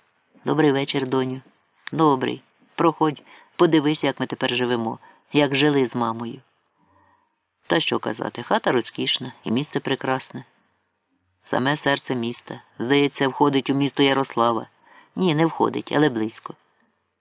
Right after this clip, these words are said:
Чи можна глянути? Так, звичайно.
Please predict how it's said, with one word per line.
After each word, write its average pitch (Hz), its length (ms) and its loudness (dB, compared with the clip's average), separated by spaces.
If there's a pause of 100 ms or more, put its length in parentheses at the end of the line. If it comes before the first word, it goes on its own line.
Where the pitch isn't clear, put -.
(340)
Чи - 120 0
можна 127 280 2
глянути? 131 560 -6 (520)
Так, 240 280 0
звичайно. 127 540 -2